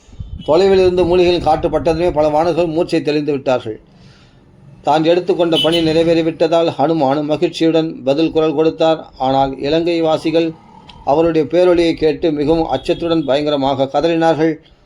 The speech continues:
உடனே மிகச் சிறந்த திரிகூட மலையில் வானரப் படைகளின் நடுவே மாவீரரான அவர் இறங்கினார். வானர பெரியோர்களுக்கு தலை வணங்கிவிட்டு,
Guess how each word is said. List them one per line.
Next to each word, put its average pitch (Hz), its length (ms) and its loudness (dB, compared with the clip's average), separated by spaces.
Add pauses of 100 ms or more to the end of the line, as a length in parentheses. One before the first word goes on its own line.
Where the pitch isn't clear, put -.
(120)
உடனே 160 320 0
மிகச் 147 320 -2
சிறந்த 165 380 0
திரிகூட 170 400 0
மலையில் 151 400 0 (540)
வானரப் 170 360 0
படைகளின் 151 480 0
நடுவே 160 300 2 (140)
மாவீரரான 147 720 0
அவர் 139 240 -4
இறங்கினார். 135 560 -2 (540)
வானர 165 340 0
பெரியோர்களுக்கு 156 640 0
தலை 139 220 0
வணங்கிவிட்டு, 143 600 -4